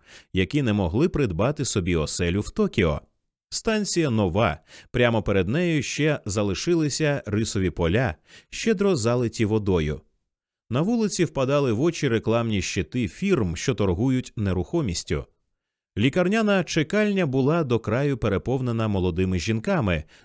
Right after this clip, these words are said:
з великими животами. Більшість з них вийшли заміж років чотири-п'ять тому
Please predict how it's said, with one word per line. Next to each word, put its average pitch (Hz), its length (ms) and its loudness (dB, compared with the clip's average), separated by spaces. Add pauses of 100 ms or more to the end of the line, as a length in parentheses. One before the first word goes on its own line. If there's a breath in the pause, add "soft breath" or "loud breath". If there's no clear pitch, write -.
з 127 120 -4
великими 113 480 2
животами. 87 680 0 (540)
Більшість 110 580 0
з 98 160 0
них 180 380 -2
вийшли 180 460 0
заміж 151 520 -2
років 120 400 -2
чотири-п'ять 113 840 0
тому 208 400 2